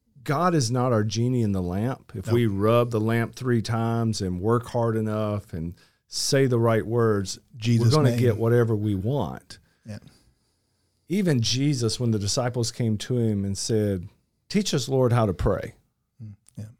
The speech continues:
Speaker 1: And he begins to go through the process, right? Honoring God. "Our Father,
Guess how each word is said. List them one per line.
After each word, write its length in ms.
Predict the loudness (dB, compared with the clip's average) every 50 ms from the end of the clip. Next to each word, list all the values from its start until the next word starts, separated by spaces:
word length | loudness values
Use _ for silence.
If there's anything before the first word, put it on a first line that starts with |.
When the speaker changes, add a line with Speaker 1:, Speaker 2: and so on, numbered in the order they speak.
| _ _ _
Speaker 1:
And 140 | -2 0 0
he 60 | 2
begins 460 | 0 0 0 0 2 2 2 2 0 -2
to 60 | -4
go 220 | 0 2 2 2 2
through 480 | -2 -4 -4 0 2 4 4 4 4
the 80 | 2 0
process, 500 | 0 0 0 2 2 0 -2 -4 -4 -2 0
right? 160 | 0 -2 -2
Honoring 440 | -2 0 0 2 2 2 2 2 2
God. 380 | 2 0 -2 -2 -4 -6 -8 -10 -16 _ _ _ _
"Our 140 | -4 -4 -2
Father, 520 | 0 2 4 4 4 4 2 0 -2 -4